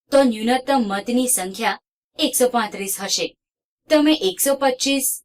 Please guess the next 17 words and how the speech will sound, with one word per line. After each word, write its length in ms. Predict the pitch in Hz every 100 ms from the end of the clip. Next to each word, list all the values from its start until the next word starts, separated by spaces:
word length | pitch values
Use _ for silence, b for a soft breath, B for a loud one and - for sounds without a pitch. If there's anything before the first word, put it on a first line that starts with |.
| _ _
મત 340 | 160 196 233 254 -
કરતા 400 | 190 180 240 208 - _ _ _
નીચે 340 | 165 175 170 233
જઈ 200 | 247 247 254
શકો 240 | 262 269
નહીં. 320 | 262 185 160 _ _ _ _
જો 160 | 202 302 302
તમારી 440 | 214 233 262 277 277
પાસે 260 | 269 294 269 220
ન્યૂનતમ 480 | 226 254 262 269 262
મત 160 | 254 262 _ _ -
ચાર 260 | 240 233 247
હોય, 260 | 185 170 170 _ _ _ -
તો 60 | 262
મતની 500 | 226 226 233 254 262 -
સંખ્યા 440 | 208 202 196 170 _ _ 226
એકસો 240 | 247 -